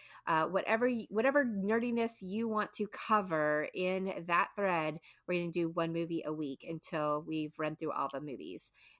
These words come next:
And I'm pretty sure almost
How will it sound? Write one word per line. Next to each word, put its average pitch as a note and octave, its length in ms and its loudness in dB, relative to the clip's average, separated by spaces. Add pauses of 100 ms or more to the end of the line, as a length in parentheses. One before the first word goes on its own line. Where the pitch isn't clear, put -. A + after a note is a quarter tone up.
And E3 400 0 (840)
I'm F3+ 100 -6
pretty A#4+ 300 0
sure F#3 480 4 (400)
almost A3 340 2